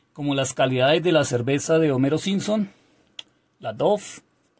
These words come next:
la Dove Light, la Super Dove, <laughs> pero al final también dice que tiene Qtile, Qtile. Entonces,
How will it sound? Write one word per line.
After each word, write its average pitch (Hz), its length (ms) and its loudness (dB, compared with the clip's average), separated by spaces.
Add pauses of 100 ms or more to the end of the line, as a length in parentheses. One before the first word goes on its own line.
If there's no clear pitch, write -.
(160)
la 139 100 -10
Dove 147 280 -6
Light, 190 380 0 (1080)
la 135 200 -4
Super 135 360 -4
Dove, 180 240 0 (580)
<laughs> - 1160 -4
pero 247 480 4
al 190 140 2
final 165 340 2
también 196 360 2
dice 185 380 0
que 175 160 -2
tiene 156 600 0 (120)
Qtile, 196 680 0 (260)
Qtile. 165 480 2
Entonces, 135 640 -4